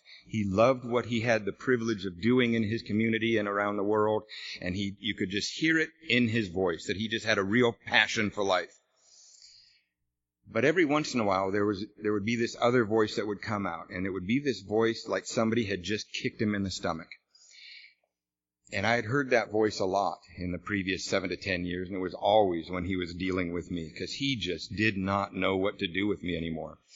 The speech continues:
And that was the voice that I heard come across that telephone that morning, and I heard my father's voice say, "It's just none of my concern anymore." Click, dial tone. If I could have just slither-, slithered out of that room that morning, I would have.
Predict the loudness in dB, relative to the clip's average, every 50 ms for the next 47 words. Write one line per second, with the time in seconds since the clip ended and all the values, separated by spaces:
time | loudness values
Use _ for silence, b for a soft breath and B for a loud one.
0 | B B B B B B B B B -8 -4 2 2 4 4 4 2 2 0 0
1 | 0 2 2 2 2 0 0 0 2 2 2 2 2 2 0 0 0 0 0 0
2 | 0 0 2 2 2 2 0 -2 -2 -2 0 2 2 2 2 2 0 -2 -4 -4
3 | -4 -6 -8 -6 -6 -6 -4 -4 -4 -6 -6 -8 -10 -12 -10 -8 -8 -6 -4 -2
4 | -2 -2 -2 -4 -4 -2 -2 -2 -2 -2 -2 -6 -6 -6 -4 -4 -2 -2 -4 -8
5 | -12 -16 b b b b b b b _ -10 -8 -6 -4 -4 -6 -8 -10 _ _
6 | _ _ _ _ _ _ _ -10 -8 -8 -6 -4 -2 -2 -2 -2 -6 -8 -8 -6
7 | -6 -6 -4 -4 -4 -4 -6 -8 -10 -8 -6 -4 -4 -4 -4 -4 -6 -6 -8 -10
8 | -10 -12 -14 -16 -18 -20 -20 _ _ _ _ _ _ _ -10 -4 -2 0 0 0
9 | -2 -6 -12 -20 -18 -18 -12 -4 0 0 2 2 2 0 -2 -6 -6 -6 -6 -6
10 | -8 -12 _ _ B B B B B B B B B B -8 0 2 2 2 2
11 | 2 2 2 4 2 2 -2 -2 -4 -4 0 2 4 4 4 4 2 -2 -4 -8
12 | -4 2 4 4 6 8 8 8 8 8 6 4 6 4 4 4 4 2 2 2
13 | 2 2 0 0 -2 0 0 0 2 2 2 2 2 0 0 0 -2 -2 0 0
14 | 0 0 0 -2